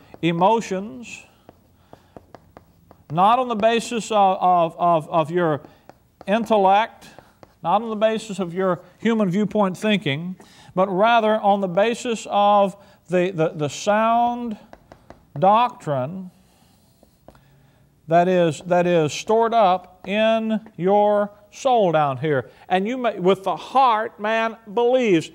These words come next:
You make a choice in the inner man to believe the doctrine and walk on the basis of that. We're gonna be strengthened with might by His Spirit in the inner man. That is not done in a willy-nilly kind of fashion.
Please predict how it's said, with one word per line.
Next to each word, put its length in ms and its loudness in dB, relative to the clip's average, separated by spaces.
You 140 0
make 240 0
a 60 -4
choice 580 0
in 160 -4
the 80 -6
inner 200 -2
man 320 0
to 100 -6
believe 420 -2
the 40 -6
doctrine 520 -2
and 220 -8
walk 340 -2
on 80 -10
the 40 -10
basis 420 -8
of 100 -8
that. 280 0
We're 220 4
gonna 180 0
be 120 4
strengthened 760 -4
with 200 2
might 580 -2
by 200 0
His 200 -2
Spirit 540 0
in 220 -2
the 180 -2
inner 300 -4
man. 380 0
That 320 0
is 140 -2
not 340 -4
done 240 2
in 80 -2
a 60 2
willy-nilly 840 2
kind 260 -4
of 80 -2
fashion. 500 -4